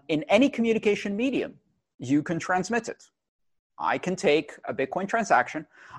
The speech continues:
I can convert it into emoji, I can post it on Twitter, and I've just transmitted a transaction. How do you know it's a transaction? You don't. It just looks like a bunch of emoji.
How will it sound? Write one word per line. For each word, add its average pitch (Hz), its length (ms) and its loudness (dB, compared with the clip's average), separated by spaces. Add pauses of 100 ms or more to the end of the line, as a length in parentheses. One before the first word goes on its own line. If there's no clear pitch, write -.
(100)
I 143 120 8
can 151 200 0
convert 151 500 0
it 156 220 -4
into 147 520 -4
emoji, 147 640 -2 (380)
I 131 100 4
can 135 180 -4
post - 320 -2
it 151 220 0
on 135 220 2
Twitter, 202 340 2 (380)
and 127 100 0
I've 160 200 6
just 160 280 0 (220)
transmitted 139 560 -2
a 131 60 0
transaction. 175 680 -4
How 135 100 4
do 131 80 0
you 143 80 -2
know 226 140 2
it's 131 140 0
a 139 60 -12
transaction? 123 540 -2 (120)
You 147 160 0
don't. 269 340 6
It 104 80 -10
just 139 220 -4
looks 156 200 0
like 165 140 4
a 165 60 2
bunch 160 260 0
of 160 80 -14
emoji. 214 480 -4